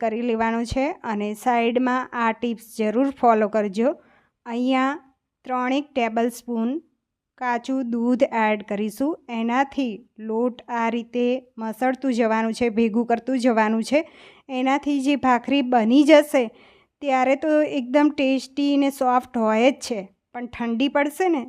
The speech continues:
તો આ પણ એ ચવડ નહીં થાય. લોટ બંધાઈ જાય એટલે ઢાંકી અને આપણે દસ મિનિટ રેસ્ટ આપીશું. અને તમે જુઓ, એકદમ મુલાયમ લોટ તૈયાર થઈ ગયો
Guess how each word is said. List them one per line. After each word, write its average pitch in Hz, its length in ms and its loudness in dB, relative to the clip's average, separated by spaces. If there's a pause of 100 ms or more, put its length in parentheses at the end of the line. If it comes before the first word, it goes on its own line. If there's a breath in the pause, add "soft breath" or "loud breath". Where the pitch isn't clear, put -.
(160)
તો 247 200 -2
આ - 100 -6
પણ 269 260 2
એ 254 140 -4
ચવડ 226 400 0
નહીં 208 260 -2
થાય. 190 240 -10 (1120)
લોટ 269 300 -2
બંધાઈ 254 460 4
જાય 262 160 6 (120)
એટલે 226 260 -6
ઢાંકી 220 580 -2 (320)
અને 214 260 -6
આપણે 208 400 -6
દસ 240 200 0 (100)
મિનિટ 226 400 -4
રેસ્ટ 220 380 -2
આપીશું. 202 440 -8
અને 226 200 -4
તમે 254 160 0 (100)
જુઓ, 269 180 6 (380)
એકદમ 240 260 -2 (120)
મુલાયમ 254 520 4
લોટ 208 220 -2 (120)
તૈયાર 214 400 -4
થઈ 202 220 -8
ગયો 202 200 0